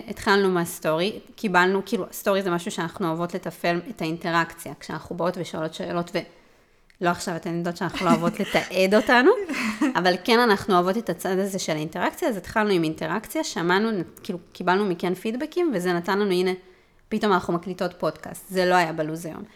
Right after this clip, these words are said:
Speaker 1: אז כאילו לעשות איזו משימה קטנה שאתן כן אוהבות, שאולי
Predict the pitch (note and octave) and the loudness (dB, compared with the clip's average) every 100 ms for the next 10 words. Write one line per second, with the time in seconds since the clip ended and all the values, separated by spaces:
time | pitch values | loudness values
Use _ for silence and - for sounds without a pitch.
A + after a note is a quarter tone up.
0 | - _ _ - C#4+ B3 A3 A#3+ D4 A3 | -20 _ _ -4 0 0 0 -2 -2 0
1 | F#3+ F#3 G#3 A3+ - A3 G3 A3 A#3 F#3+ | -2 -2 -2 -2 -2 -2 0 0 0 -2
2 | F3+ F3 - B3 C4+ C#4 C#4+ D4+ C#4 G3 | -2 -4 -4 -2 0 2 2 0 -2 0
3 | F#3+ | 0